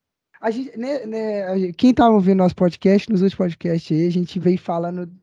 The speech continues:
da boa qualidade do, do Galo. Né? O Galo tá jogando muito,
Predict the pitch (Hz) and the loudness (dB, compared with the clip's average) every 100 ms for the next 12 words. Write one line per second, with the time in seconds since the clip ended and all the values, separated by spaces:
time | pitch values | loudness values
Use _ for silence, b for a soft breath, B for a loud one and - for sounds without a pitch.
0 | _ 180 160 151 185 208 - 196 175 151 | _ -8 -8 -6 -6 -6 -6 -8 -8 -10
1 | 147 160 165 175 170 175 170 170 _ - | -10 -10 -10 -8 -6 -4 -6 -8 _ -4
2 | 180 156 123 - - _ _ _ _ _ | -4 -2 -6 -8 -16 _ _ _ _ _
3 | _ _ _ _ _ 143 151 156 156 156 | _ _ _ _ _ -8 -6 -6 -6 -2
4 | 170 175 175 165 180 170 160 180 156 160 | -2 0 -2 -2 0 0 -2 -4 0 -2
5 | 143 139 165 185 185 165 185 180 | -2 -2 0 2 2 0 -2 -2